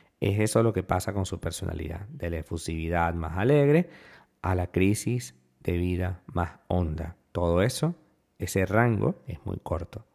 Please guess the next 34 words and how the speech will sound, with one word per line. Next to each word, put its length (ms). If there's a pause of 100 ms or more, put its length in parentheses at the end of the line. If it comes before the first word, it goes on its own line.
(500)
Generalmente 760
ese 180
rango 340
es 100
muy 180
largo. 460 (360)
Tú 100
pasas 420
de 120
la 160
alegría, 880
efusividad, 840
estar 340
súper 320
contento, 600 (580)
a 140
ciertos 540
niveles 540
de, 300
de, 340 (300)
de 100
no 120
estar 280
tan 520
alegre, 520 (360)
hasta 260
que 140
finalmente, 1040
después 320
de 40
un 60
montón 460
de 100
niveles, 480